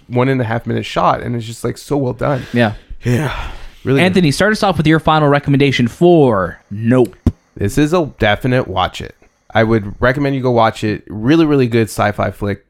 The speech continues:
Speaker 1: really good horror flick. It, it ties in all these genres that you might, um, you might like, especially it's, you know, Western, you got the, the horror aspect, you got the sci-fi aspect. But if you're looking for a unique story that you haven't seen before,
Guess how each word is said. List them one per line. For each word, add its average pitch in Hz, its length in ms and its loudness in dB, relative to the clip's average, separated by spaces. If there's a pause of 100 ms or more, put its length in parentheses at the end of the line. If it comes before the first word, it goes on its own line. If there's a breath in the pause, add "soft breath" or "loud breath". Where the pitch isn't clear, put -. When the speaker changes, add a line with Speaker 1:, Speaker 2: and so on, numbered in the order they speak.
Speaker 1:
really 139 300 2
good 110 220 -2 (120)
horror 117 320 2
flick. 101 340 -6
It, 113 260 -4
it 127 120 -2
ties 151 300 0
in 143 80 0
all 123 200 2
these 107 180 -2
genres 156 440 0
that 120 120 -4
you 110 120 -8
might, 110 280 -2 (480 soft breath)
um, 98 480 -6
you 110 140 -4
might 107 220 0
like, 104 320 -6 (120)
especially 98 420 -6
it's, - 280 -14
you 104 80 -12
know, - 80 -10
Western, 123 580 -2
you 104 120 -6
got - 160 -16
the, 76 240 -6
the - 100 -10
horror 139 340 2
aspect, 113 520 -4
you 113 60 -14
got - 80 -16
the - 60 -20
sci-fi 107 380 -2
aspect. 107 340 -6 (380 soft breath)
But 139 100 2
if 143 120 2
you're 160 100 2
looking 190 220 0
for 156 240 -2
a 117 60 0
unique 117 360 -2
story 117 280 0
that 104 80 -2
you 90 80 -4
haven't 123 280 -2
seen 117 220 -8
before, 101 480 -4